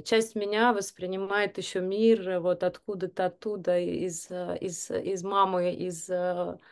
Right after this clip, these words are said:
из внутренних каких-то таких состояний. Ам, немножко смущает щас это говорить, потому что у меня тут очень много переживаний интересных, и я понимаю, что они не все про то, что здесь происходит. Вот.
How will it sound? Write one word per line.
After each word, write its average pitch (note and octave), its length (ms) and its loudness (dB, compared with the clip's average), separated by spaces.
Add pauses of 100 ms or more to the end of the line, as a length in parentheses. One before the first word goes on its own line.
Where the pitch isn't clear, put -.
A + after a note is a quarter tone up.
(460)
из G3+ 180 -2
внутренних F#3+ 600 -2
каких-то F#3 480 -6
таких F#3 400 -6
состояний. F#3 1120 0
Ам, F3 720 -10 (840)
немножко A3+ 380 4
смущает A#3+ 460 6
щас G#3+ 200 0
это G3+ 140 -6
говорить, G#3+ 300 6
потому A#3+ 160 8
что - 240 -2 (100)
у - 120 -6
меня G#3 180 -2
тут G#3 220 -4
очень G#3+ 260 -2
много A#3 280 6
переживаний G#3 720 2
интересных, F#3+ 760 -2
и F3+ 60 -2
я F3+ 100 2
понимаю, F#3+ 280 -4
что - 180 -6
они F3+ 120 0
не F#3 160 0
все G3+ 260 0
про F3+ 220 -4
то, F#3 260 -6
что - 200 -8
здесь E3 300 2
происходит. F3 680 -6 (680)
Вот. F3+ 420 -4